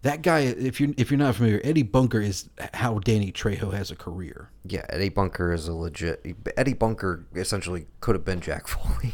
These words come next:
Speaker 2: in another life.
Speaker 1: Mm-hmm.
Speaker 2: Um, I think a lot less nicer version. But of course, he's in Reservoir Dogs. He was a consultant for a lot of Michael Mann stuff. Um,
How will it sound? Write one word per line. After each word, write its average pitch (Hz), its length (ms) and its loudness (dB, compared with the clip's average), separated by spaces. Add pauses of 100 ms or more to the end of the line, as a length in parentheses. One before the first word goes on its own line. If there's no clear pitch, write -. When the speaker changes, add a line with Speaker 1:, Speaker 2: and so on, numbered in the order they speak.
Speaker 2:
in 123 220 0
another 95 320 0
life. - 480 -2
Speaker 1:
Mm-hmm. 131 460 2 (160)
Speaker 2:
Um, 101 540 0
I 104 120 0
think 113 240 0
a 98 60 2
lot 92 300 0
less 87 280 -2
nicer 80 320 -8
version. 85 360 -8
But - 120 -4
of 98 100 -4
course, 95 240 0
he's 80 160 -6
in 85 60 -8
Reservoir 98 420 0
Dogs. 92 480 0 (380)
He 104 80 -2
was 85 120 -2
a - 40 -10
consultant 85 500 -2
for - 100 -4
a 80 60 2
lot 80 160 2
of 85 80 0
Michael 82 240 -2
Mann 80 320 -2
stuff. - 520 -6 (440)
Um, 80 400 -4